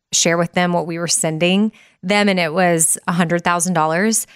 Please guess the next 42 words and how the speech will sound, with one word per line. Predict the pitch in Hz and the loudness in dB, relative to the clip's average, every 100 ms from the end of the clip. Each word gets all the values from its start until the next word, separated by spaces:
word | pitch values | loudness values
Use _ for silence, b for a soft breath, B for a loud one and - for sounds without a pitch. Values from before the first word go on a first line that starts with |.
| b b | b b
And | 214 226 | -2 2
Mary | 220 277 | 2 2
and | 262 | 2
I | 208 | 2
will | 175 | 2
go | 180 180 | 2 2
over | 170 | 0
this | 170 180 185 | 0 0 0
more | 165 170 | 2 2
on | - 180 | 0 -2
Thursday | 170 165 - 190 | 0 0 2 0
because | 190 185 180 | 0 0 0
we're | 170 | 0
gonna | 170 | -4
do | 165 165 165 | -2 -2 -2
a | 165 | -4
gift | 175 180 - | -2 -2 -2
guide | 254 254 | -2 0
episode | 254 277 269 277 269 | 0 0 0 2 0
for | - 277 | 0 0
y'all | 277 277 285 - B B B | 4 4 4 0 B B B
where | 196 202 190 | 0 4 4
we | 185 | 2
really | 160 190 214 | 0 2 2
go | 240 233 | 2 2
over | 233 233 | 2 2
the | 226 | 0
products | 233 214 220 | 0 0 0
that | - | -2
we | 185 214 | 2 2
have, | 233 233 | 4 2
but | 208 220 | 0 2
not | 262 277 | 2 2
just | 359 - - - | 0 -2 -4 -4
Espoir | 240 - 233 | -4 0 0
products | 233 233 226 220 226 | 2 2 2 0 0
and | |
the | 214 | 0
Shop | 226 185 | 0 0
Forward | 220 208 | 0 0
product | 214 202 202 - - | 2 0 0 -4 -2
project. | 202 175 - - | -2 0 -4 -6